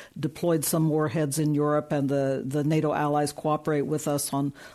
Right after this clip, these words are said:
on delivery in the horrible case that it would ever have to happen, but we work very closely together there. The situation is much different in, in Asia, and I think that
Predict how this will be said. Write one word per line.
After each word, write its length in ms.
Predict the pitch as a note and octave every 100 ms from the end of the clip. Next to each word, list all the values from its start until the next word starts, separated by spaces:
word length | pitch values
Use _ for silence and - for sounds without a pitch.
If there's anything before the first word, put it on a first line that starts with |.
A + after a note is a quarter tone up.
| -
on 200 | D3 C#3+
delivery 580 | D3 D#3+ E3 F3 F3+ E3
in 100 | D#3
the 80 |
horrible 400 | D3 E3 D#3+ D3+
case 440 | D3 - D#3+ D#3+ -
that 140 | D3
it 40 | C#3+
would 160 | C#3+
ever 200 | D3+ C#3
have 260 | C3 D3+ -
to 100 | B2
happen, 420 | B2+ D3 F3+ F3+ - - -
but 120 | D3+
we 140 | E3
work 260 | D3 D#3+ D3+
very 220 | D#3+ D3
closely 420 | - F3 E3 F3
together 360 | E3 E3 D#3+ D#3
there. 340 | D#3 D3+ D#3 - - -
The 80 | D3
situation 640 | F#3 - F#3 G3 - G3+
is 140 | E3
much 260 | G3 F#3+ -
different 480 | G3+ - C3+ B2+ -
in, 300 | D3 D3 C#3
in 220 | D#3 D3+
Asia, 420 | B2+ E3+ D3+ D3
and 160 | C#3+ C#3+
I 100 | C#3+
think 320 | - D3 -
that 240 | D3 C#3+